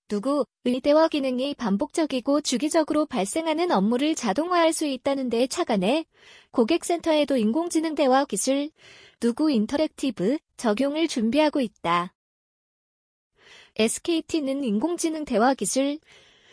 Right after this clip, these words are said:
누구 인터랙티브를 미납 고객의 연재 방지를 위한 안내 서비스에 십이월부터 적용할 계획이다.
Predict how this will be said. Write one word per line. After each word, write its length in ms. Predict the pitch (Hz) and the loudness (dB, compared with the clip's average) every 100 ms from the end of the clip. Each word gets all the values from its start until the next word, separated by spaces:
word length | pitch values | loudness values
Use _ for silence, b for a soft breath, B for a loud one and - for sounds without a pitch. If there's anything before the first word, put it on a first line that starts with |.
| b - | b -6
누구 320 | 214 247 311 | -4 0 0
인터랙티브를 1200 | 220 214 294 302 - 269 180 208 311 _ - 254 | 0 0 -2 -2 -4 -4 -2 -2 -2 _ -2 0
미납 300 | 233 247 311 | 2 2 0
고객의 460 | - 226 294 294 320 | 0 0 0 2 2
연재 360 | 226 190 277 | 2 4 4
방지를 500 | 285 233 220 320 330 | 4 0 0 0 0
위한 300 | 294 269 285 | 2 2 2
안내 260 | 262 180 247 | 0 2 0
서비스에 560 | - 330 339 - 262 277 | 2 2 2 0 2 2
십이월부터 840 | - 381 403 381 381 254 277 269 | 2 4 6 4 2 -2 0 -2
적용할 460 | - 208 254 262 | -2 -2 2 2
계획이다. 720 | 277 262 247 247 202 180 185 | 2 2 2 0 -2 -2 -2